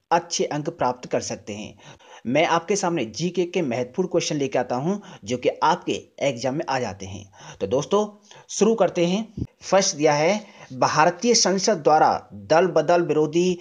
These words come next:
विधेयक किस वर्ष में पारित किया गया था? आपके सामने ऑप्शन दिए हुए हैं। ऐसे क्वेश्चन बहुत ही महत्वपूर्ण होते हैं, जो कि आपके सामने,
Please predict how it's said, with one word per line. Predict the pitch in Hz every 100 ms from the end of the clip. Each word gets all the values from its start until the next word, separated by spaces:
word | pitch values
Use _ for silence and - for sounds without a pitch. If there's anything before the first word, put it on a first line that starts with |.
| - -
विधेयक | 131 131 165 196 139 95 - -
किस | 202 143
वर्ष | 139 165 160
में | 151 165 185 -
पारित | 135 143 185
किया | - 165 110
गया | 107 87
था? | - - _ _ _ - -
आपके | 135 131 127
सामने | 120 110
ऑप्शन | 110 107 165
दिए | 170
हुए | 180 185
हैं। | 185 185 -
ऐसे | 151 185 208
क्वेश्चन | 220 196 220 226 -
बहुत | - 110 - 170 190
ही | 220
महत्वपूर्ण | 185 120 - 175 147
होते | 117 156
हैं, | 220 - _
जो | 107 160
कि | 175 214 - 160
आपके | 180 196
सामने, | 196 165 156 190